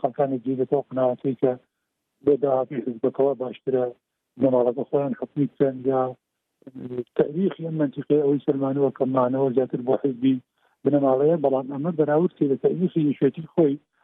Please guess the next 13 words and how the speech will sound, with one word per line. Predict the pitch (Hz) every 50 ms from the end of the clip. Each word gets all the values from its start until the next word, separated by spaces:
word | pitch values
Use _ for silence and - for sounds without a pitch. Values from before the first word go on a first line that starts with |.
| _ _ _ -
و | 143 127
بەراوردی | 139 143 147 147 165 165 151 156 147 139
کەی | - 156 139 127
بەو | 151 165 147 143
هەموو | 156 151 151 139 139 123
دیعایانەی | 139 143 135 139 139 135 139 147 143 135
یەکێتی | - - 131 113 - 135 -
کردوێتی، | - 127 110 135 127 123 - 131 135
بەراوردی | 123 120 127 135 135 135 127 131 123
کەی | - 135 123 127
بۆی | 135 131 135 135 -
کە | - 139 135 135 - _ _ _ _ _ _ - 151
یەکێتی | - - 160 139 - 175